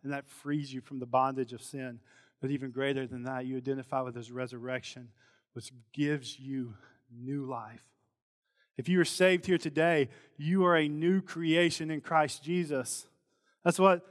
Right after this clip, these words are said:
Second Corinthians five seventeen says. "If anyone is in Christ, he's a new creation. The old passes away. Behold, the new has come."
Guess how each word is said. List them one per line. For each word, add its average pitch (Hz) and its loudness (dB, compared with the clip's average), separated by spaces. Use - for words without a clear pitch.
Second 180 2
Corinthians 185 -4
five 170 6
seventeen 170 -4
says. 156 -2
"If 143 -6
anyone 180 -2
is 156 0
in 160 -4
Christ, 170 4
he's 156 -6
a 151 -4
new 160 -4
creation. 160 -4
The 147 4
old 165 4
passes 160 0
away. 143 0
Behold, 147 2
the 131 -2
new 151 0
has 143 -6
come." 143 -4